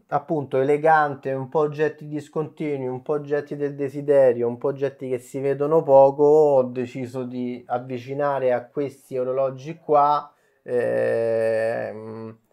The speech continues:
diciamo, altri orologi che, eh, fanno sempre parte di quella cerchia, mm, insomma, no, di quella cerchia, di quel,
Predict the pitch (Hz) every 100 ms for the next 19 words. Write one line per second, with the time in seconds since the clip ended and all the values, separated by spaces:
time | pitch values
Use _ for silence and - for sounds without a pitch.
0 | _ _ _ - 120 127 143 135 139 131
1 | 127 127 - _ _ _ _ - 156 151
2 | 160 180 175 160 165 160 156 143 147 147
3 | _ _ 135 131 127 123 123 123 123 123
4 | 123 - 139 131 160 - 143 135 123 131
5 | 131 151 165 165 156 156 151 131 123 -
6 | 131 123 120 123 143 143 123 139 117 113
7 | 113 110 120 107 113 117 127 143 135 131
8 | 127